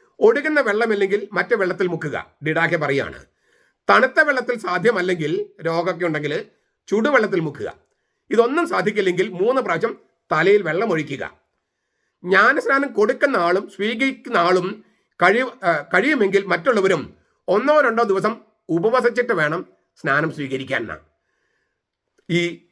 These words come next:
ത-, മൂന്ന് പ്രാവശ്യം തലയിൽ വെള്ളം ഒഴിക്കുക, പിതാവിന്റെയും പുത്രന്റെയും പരിശുദ്ധാൽ നാമത്തിലേക്ക് എന്ന് പറഞ്ഞ്. എങ്ങനെയാണ് ഈ ഡിഡാഹയിൽ ഇത് വന്നത്?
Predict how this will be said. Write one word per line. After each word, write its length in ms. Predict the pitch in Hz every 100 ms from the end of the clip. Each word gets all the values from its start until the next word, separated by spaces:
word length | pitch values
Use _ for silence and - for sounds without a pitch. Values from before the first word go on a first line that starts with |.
| -
ത-, 40 | 190
മൂന്ന് 320 | 190 294 302
പ്രാവശ്യം 260 | 226 226
തലയിൽ 320 | 214 170 190 185
വെള്ളം 260 | 160 180
ഒഴിക്കുക, 220 | 165 147
പിതാവിന്റെയും 640 | 135 156 160 165 165 175 160
പുത്രന്റെയും 340 | - 160 165
പരിശുദ്ധാൽ 380 | 151 156 151 165
നാമത്തിലേക്ക് 560 | 147 151 156 160 170
എന്ന് 140 | 175 139
പറഞ്ഞ്. 240 | 117 82 73 _ _ _ _ _ _ _ _ _ 262
എങ്ങനെയാണ് 500 | 302 339 349 208 208
ഈ 80 |
ഡിഡാഹയിൽ 460 | 190 170 170 165 185
ഇത് 120 | 180
വന്നത്? 640 | 165 131 143 135 147 -